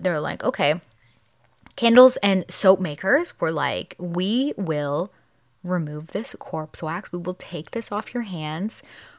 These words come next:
We're gonna make soap. We're gonna make candles out of it.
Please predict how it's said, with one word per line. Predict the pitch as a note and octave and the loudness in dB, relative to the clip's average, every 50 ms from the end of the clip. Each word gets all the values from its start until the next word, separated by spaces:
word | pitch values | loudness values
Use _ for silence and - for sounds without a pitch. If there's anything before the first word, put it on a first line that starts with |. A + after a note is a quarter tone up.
| _ _ _ | _ _ _
We're | F3+ F3 | -8 -6
gonna | - F#3 F3 E3+ | -4 -4 -4 -2
make | E3 E3 F3 G#3 G#3 - | 0 0 0 -2 -2 -4
soap. | - - - - E3 D#3 D#3+ G#3+ C#4+ - - - - _ _ _ _ _ _ - | -6 -6 -2 0 2 4 4 4 4 2 -2 -12 -20 _ _ _ _ _ _ -2
We're | F#3 F#3 | -2 0
gonna | F3+ E3+ | 0 0
make | D#3+ D#3+ E3+ G3+ - _ - | 0 -2 -2 -2 -4 _ -14
candles | - - - - C#4 E4 G#4+ B4 A4 D#4+ A3 F#3 E3+ E3 - | -14 -8 0 2 2 4 4 4 4 8 8 8 8 6 2
out | D3+ D3 D3+ D3+ | -4 -6 -6 -6
of | D3 - | -8 -6
it. | D3+ D#3 F3+ A#3 D4 D#4+ - | -2 2 4 4 4 4 2